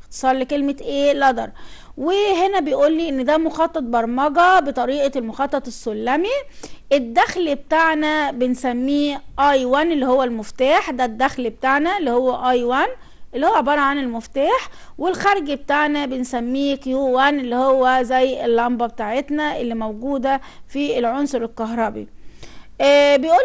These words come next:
لك هنا هوت ان لو احنا لاحظنا كده كأننا قلبنا الرسمة بتاعة الكهرباء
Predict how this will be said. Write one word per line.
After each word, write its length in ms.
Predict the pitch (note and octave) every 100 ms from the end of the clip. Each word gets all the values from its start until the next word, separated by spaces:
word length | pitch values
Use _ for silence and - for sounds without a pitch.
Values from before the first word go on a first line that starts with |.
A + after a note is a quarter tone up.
| C5
لك 120 | -
هنا 180 | F4 D4
هوت 260 | E4 F4 E4
ان 260 | C4+ C4+ C4 B3
لو 220 | B3+ F4
احنا 220 | G#4 G4
لاحظنا 560 | C4+ C#4 F#4 C#4+ D4+ C#4
كده 360 | D#4+ E4 F#4+
كأننا 720 | F#4 C#4 B3+ C4+ F4+ G4 -
قلبنا 640 | C4 D4+ C4 D4 D4+ D4 B3+
الرسمة 560 | B3 D#4+ E4+ D#4 C#4
بتاعة 580 | B3+ B3+ D4 D#4 C4+ B3 - A#3+
الكهرباء 600 | A3+ B3 A3 C4 D#4+